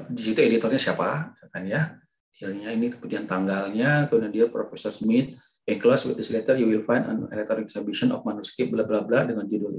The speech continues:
ini. Kemudian, eh, eh, both author have read and approved the final version submitted. Jadi kita menunjukkan bahwa semua si penulis yang ada di jurnal ini berkontribusi dan sudah mengapprove, eh, secara konten mau, eh, kualitas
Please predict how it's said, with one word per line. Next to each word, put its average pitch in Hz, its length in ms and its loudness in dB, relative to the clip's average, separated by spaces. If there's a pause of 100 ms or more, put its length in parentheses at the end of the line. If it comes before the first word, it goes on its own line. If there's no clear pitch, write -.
(140)
ini. - 240 2 (480)
Kemudian, 123 560 2
eh, - 480 -10 (240)
eh, 104 320 -2
both 117 160 4
author 120 320 2
have 117 240 0
read 123 240 4
and 120 160 0
approved 135 400 0
the 104 240 -2
final 110 320 0
version 120 320 0
submitted. 107 560 2 (380)
Jadi 147 240 6
kita 131 240 2
menunjukkan 117 480 4
bahwa 107 240 2
semua 151 560 4 (880)
si - 160 0
penulis 156 320 6
yang 151 80 6
ada 127 80 4
di 123 80 4
jurnal 123 240 4
ini 165 640 -2
berkontribusi 127 640 2
dan 131 160 0
sudah 120 240 -6
mengapprove, 151 480 4 (240)
eh, 127 400 -2
secara 123 320 0
konten 135 400 6
mau, 113 160 4
eh, - 320 -6
kualitas 120 800 0